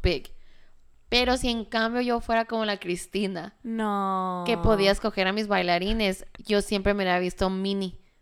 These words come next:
Speaker 1: Porque dice que la Cristina siempre agarraba a bailarines muy, mm, bigger.
Speaker 2: Ajá.
Speaker 1: So she looked smaller.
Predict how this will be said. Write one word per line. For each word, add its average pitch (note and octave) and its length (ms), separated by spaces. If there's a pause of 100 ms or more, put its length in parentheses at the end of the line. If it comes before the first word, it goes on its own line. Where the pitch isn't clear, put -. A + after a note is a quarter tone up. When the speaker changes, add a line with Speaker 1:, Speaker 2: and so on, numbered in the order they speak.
(140)
Speaker 1:
Porque G#3 340
dice G3 320
que A3 100
la G3+ 200
Cristina F3 680
siempre F3+ 340
agarraba E3 520 (100)
a F3 180
bailarines E3+ 580
muy, F3+ 380 (640)
mm, G#3 380
bigger. A#3 540
Speaker 2:
Ajá. G#3+ 560
Speaker 1:
So A3 120
she G3 280
looked E3+ 260
smaller. F3+ 500